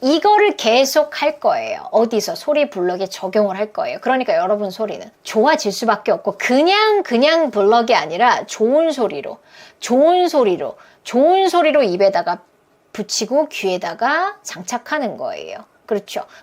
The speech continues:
그렇기 때문에 듣자마자 이제 미드 정도 속도는 너무 껌으로 들릴 수밖에 없는 거죠. 기대되시죠? 그렇죠? 우리 훈련해 봅시다. 자, 일단은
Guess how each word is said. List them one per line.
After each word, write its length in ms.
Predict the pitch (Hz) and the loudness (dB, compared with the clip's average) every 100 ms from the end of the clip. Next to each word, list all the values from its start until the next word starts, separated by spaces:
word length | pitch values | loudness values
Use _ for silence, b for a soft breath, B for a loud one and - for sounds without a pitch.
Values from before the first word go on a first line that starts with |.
| B | B
그렇기 380 | 302 359 370 | 0 2 0
때문에 460 | - 269 226 226 285 | 0 0 0 0 0
듣자마자 640 | 247 208 - 262 208 190 | -2 -6 0 0 0 -2
이제 240 | 160 175 220 | -4 -4 -6
미드 360 | 185 202 226 | -4 -6 -4
정도 260 | 220 220 170 | -2 -4 -6
속도는 520 | - 214 196 185 180 | -14 -12 -8 -6 -6
너무 280 | 185 233 302 | -4 -2 -2
껌으로 380 | - 330 311 285 | 0 0 0 -4
들릴 220 | - 180 | -4 -6
수밖에 400 | 190 - 214 - | -6 -10 -10 -10
없는 300 | - 120 117 | -12 -12 -18
거죠. 240 | 123 - - _ _ | -18 -20 -20 _ _
기대되시죠? 640 | 262 233 - - - - - _ | -6 -4 -4 -8 -16 -18 -20 _
그렇죠? 280 | 190 311 339 B B B B | -6 -2 -4 B B B B
우리 100 | 196 | -8
훈련해 320 | 208 254 175 | -2 -2 -2
봅시다. 600 | - - - - 247 403 - | -8 -14 -12 -4 -4 -4 -2
자, 400 | 277 220 330 - | 2 2 2 0
일단은 500 | 285 302 320 294 330 | 0 2 2 2 2